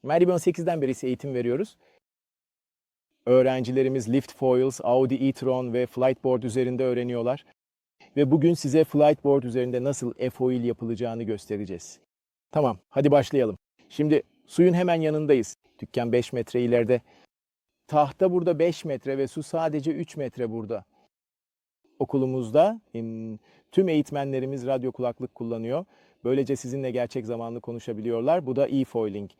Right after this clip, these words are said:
Ee, öğrenmeyi çok daha kolay hale getiriyor. Ve evet,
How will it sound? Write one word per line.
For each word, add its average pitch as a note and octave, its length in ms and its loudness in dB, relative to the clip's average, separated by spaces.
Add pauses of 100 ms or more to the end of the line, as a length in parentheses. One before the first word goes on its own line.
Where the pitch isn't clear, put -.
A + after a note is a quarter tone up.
Ee, A2 540 -2
öğrenmeyi B2+ 640 0
çok - 240 -6
daha A#2+ 160 -4
kolay A#2+ 300 -4
hale G#2+ 280 -6
getiriyor. A2 540 -4 (760)
Ve D#3 280 4 (280)
evet, B2+ 340 -4